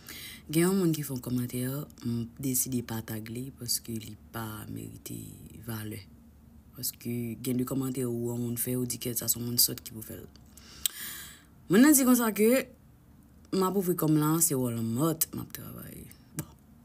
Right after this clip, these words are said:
Premyèman, se mwen k te fè videyo m ki te montre moun ke m ap travay wòl mòt. Donk se pa t yon bagay ke m t ap kache.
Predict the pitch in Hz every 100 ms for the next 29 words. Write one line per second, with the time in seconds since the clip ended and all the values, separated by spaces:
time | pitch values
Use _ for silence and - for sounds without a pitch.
0 | - - - - 202 254 269 185 233 -
1 | - - - - - - - - - -
2 | - - - - - - - - - -
3 | - 190 185 185 170 147 139 135 135 160
4 | 156 131 131 127 123 120 127 131 147 135
5 | 139 143 143 127 123 127 123 123 120 117
6 | 113 104 - - 110 - - - 117 113
7 | 113 120 120 117 120 117 120 - - -
8 | -